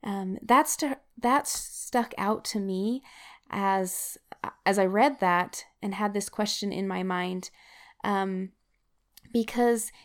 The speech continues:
it helps me to see that Jesus Christ is doing the errand of his Father,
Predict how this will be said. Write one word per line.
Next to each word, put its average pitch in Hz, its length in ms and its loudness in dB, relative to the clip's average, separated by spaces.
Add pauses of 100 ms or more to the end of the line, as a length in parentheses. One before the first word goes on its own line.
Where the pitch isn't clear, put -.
(120)
it 240 120 2
helps 247 440 2
me 294 140 6
to 269 180 0
see 220 640 0 (440)
that 208 720 4 (1700)
Jesus 233 520 2
Christ 220 800 0 (460)
is 214 480 2 (220)
doing 233 360 4
the 226 100 2
errand 202 340 2
of 190 160 0
his 185 200 -2
Father, 170 480 -2